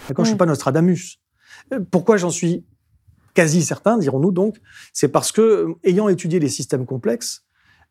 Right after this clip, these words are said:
Speaker 1: tous les systèmes ont un ou plusieurs points de rupture. Il, ça n'existe pas dans un système complexe, le fait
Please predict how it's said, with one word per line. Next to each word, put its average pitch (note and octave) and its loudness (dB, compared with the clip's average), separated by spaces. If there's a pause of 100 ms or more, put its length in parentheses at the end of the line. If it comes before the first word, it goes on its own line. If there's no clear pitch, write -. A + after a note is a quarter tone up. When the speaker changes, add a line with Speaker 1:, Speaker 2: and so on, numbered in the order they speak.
(520)
Speaker 1:
tous D4+ 6
les B3 2
systèmes F#3 -4
ont D#3 -8
un G#3+ 0
ou A#3+ 4
plusieurs F3+ -2
points F3 -2
de D3 -2
rupture. A#2 -8 (580)
Il, E3+ -2
ça - 2
n'existe A3+ 2
pas A3 -2
dans C#3+ -2
un C#3 -4
système C3+ -4
complexe, C#3+ -2
le D#3 2
fait D#3+ 0